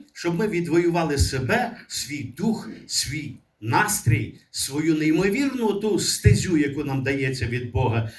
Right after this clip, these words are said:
щоб ми пройшли. І випробування всі, вони тяжкі, вони неймовірно важкі, з кров'ю, з бідами, з смертями. Але дай Боже, щоб і мої два зяті, які служать,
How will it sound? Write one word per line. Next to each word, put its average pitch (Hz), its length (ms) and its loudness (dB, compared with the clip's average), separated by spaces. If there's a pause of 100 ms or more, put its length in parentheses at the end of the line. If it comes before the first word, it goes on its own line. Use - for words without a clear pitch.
(100)
щоб - 280 -2
ми 233 60 2
пройшли. 127 840 2
І 110 40 -12
випробування 135 760 -2
всі, 110 520 -4
вони 107 180 -4
тяжкі, 208 600 -4 (180)
вони 117 420 2 (220)
неймовірно 165 800 4
важкі, 110 360 -4
з - 120 -8
кров'ю, 131 540 -2
з 92 100 -8
бідами, 101 560 -8
з - 120 -8
смертями. 123 600 -2 (320)
Але 156 180 2
дай - 180 0
Боже, 160 320 -2
щоб 143 220 -6
і 160 80 -4
мої 226 240 -4
два 180 400 -2 (100)
зяті, 160 340 2
які 160 340 0
служать, 131 480 -6